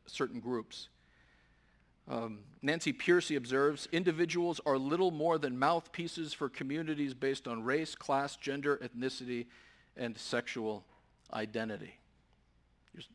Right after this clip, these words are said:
you see not just an individual with individual likes and dislikes, but a representative of a class. Ironically, color blindness,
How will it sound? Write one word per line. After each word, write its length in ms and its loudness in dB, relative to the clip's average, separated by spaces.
you 140 -6
see 160 -4
not 180 2
just 220 -8
an 80 -4
individual 720 -2
with 160 -6
individual 560 -6
likes 340 -4
and 100 -10
dislikes, 520 -6
but 160 -6
a 40 -2
representative 720 -4
of 160 -4
a 80 0
class. 560 -6
Ironically, 640 4
color 520 0
blindness, 840 -2